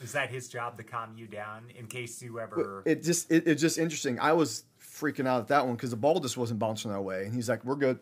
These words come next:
Speaker 2: We're good." I was like, "All right." In the state championship game, he was getting freaked out 'cause we were running out of possessions. I'm like, "We got this," you know? So it's just kinda funny that it just, you know, and I, the whole state championship game, I was, I didn't barely move.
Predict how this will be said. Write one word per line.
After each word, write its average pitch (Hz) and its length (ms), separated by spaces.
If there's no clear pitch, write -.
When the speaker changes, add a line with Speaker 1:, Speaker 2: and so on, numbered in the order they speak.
Speaker 2:
We're 131 140
good." 120 300
I 117 40
was 107 80
like, 104 140
"All 196 80
right." 123 180
In 127 60
the 127 60
state 139 200
championship - 500
game, 131 180
he 170 140
was 185 120
getting 127 180
freaked 127 280
out 127 160
'cause 127 100
we 127 60
were 117 100
running 156 240
out 147 80
of 139 60
possessions. 131 520
I'm 123 60
like, 110 160
"We 127 100
got 123 260
this," - 240
you 123 80
know? 123 160
So 139 140
it's 135 80
just 170 180
kinda 147 180
funny 127 320
that 113 180
it 156 140
just, - 440
you 139 80
know, 131 120
and 139 80
I, 165 100
the 143 260
whole 165 220
state - 320
championship 165 380
game, 120 200
I 147 80
was, 156 220
I 143 120
didn't 120 240
barely 120 240
move. 113 400